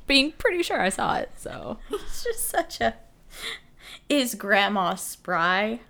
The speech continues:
Speaker 2: Is <laughs>
Speaker 1: No, but she'll make you a sandwich.
Speaker 2: I do wonder if anybody else could have done this. I was looking, like, it looked like in I M D B there were lots of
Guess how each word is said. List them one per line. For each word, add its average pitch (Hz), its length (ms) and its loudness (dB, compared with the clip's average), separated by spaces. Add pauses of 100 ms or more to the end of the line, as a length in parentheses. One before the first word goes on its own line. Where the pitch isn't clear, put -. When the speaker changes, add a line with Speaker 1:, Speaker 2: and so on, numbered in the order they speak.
(480)
Speaker 2:
Is 349 340 2
<laughs> - 1800 -10
Speaker 1:
No, 220 520 8 (360)
but 226 140 4
she'll 254 120 -4
make 277 180 -6
you 269 80 -2
a - 20 -2
sandwich. 311 580 -14 (240)
Speaker 2:
I 370 160 6
do 453 340 2
wonder 254 260 2
if 208 160 -6
anybody 180 380 -2
else 170 220 -2
could 170 140 -4
have 175 80 -4
done - 200 -4
this. - 220 -10
I 247 120 6
was 269 320 4
looking, 220 440 -4
like, 202 200 -2
it - 220 -6
looked 202 200 -4
like 196 160 0
in 185 60 -4
I 175 140 -6
M 180 80 -8
D 180 60 -10
B 170 120 -6
there 175 160 -2
were 165 120 0
lots 139 280 0
of 147 60 0